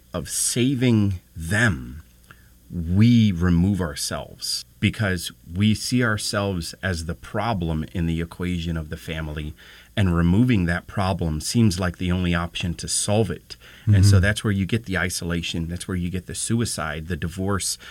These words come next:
Speaker 1: the, the separating from everything and everyone,
Speaker 2: Mm.
Speaker 1: because it's either I'm going to hurt you or I'm going to avoid you. We are not able to bridge that gap.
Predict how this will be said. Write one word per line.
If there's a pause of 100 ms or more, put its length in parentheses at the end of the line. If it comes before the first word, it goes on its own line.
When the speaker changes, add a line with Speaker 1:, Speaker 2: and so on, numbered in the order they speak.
(200)
Speaker 1:
the,
the
separating
from
everything
and
everyone,
Speaker 2:
Mm. (100)
Speaker 1:
because (540)
it's
either (440)
I'm
going
to
hurt
you (340)
or
I'm
going (360)
to
avoid
you. (280)
We
are
not
able
to
bridge
that
gap.